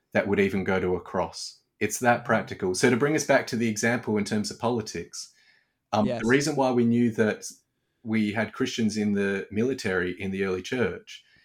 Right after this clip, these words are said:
Speaker 1: is 'cause they refused to go, "Oh no, that can never be transformed. I'm, um, putting down my sword and I'm running away from the military and I'm gonna go join a holy huddle commune." But nor did they go, "Well, I guess I just better say my prayers, have Jesus in my heart,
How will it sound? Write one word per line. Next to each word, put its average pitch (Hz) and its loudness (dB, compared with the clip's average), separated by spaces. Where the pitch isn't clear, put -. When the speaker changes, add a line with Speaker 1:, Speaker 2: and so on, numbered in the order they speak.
Speaker 1:
is 107 -4
'cause 117 -4
they 110 2
refused 135 -2
to 127 -8
go, 113 0
"Oh 131 2
no, 113 2
that 127 -2
can 110 2
never 131 0
be 123 2
transformed. 104 -2
I'm, 98 -4
um, 92 -8
putting 123 0
down 104 0
my 101 -4
sword 101 0
and 98 -6
I'm 98 -2
running 101 0
away 98 -2
from 95 -8
the 92 -10
military 92 -4
and 95 -14
I'm 92 -12
gonna 92 -8
go 92 -2
join 95 -6
a 90 -10
holy 95 -2
huddle 95 -6
commune." 90 -8
But 117 2
nor 143 4
did 151 -2
they 123 0
go, 113 6
"Well, 151 4
I 113 2
guess 131 -4
I 131 -4
just 120 -6
better 110 2
say 117 0
my 110 2
prayers, 107 0
have 104 -4
Jesus 107 -2
in 107 0
my 95 -2
heart, 98 2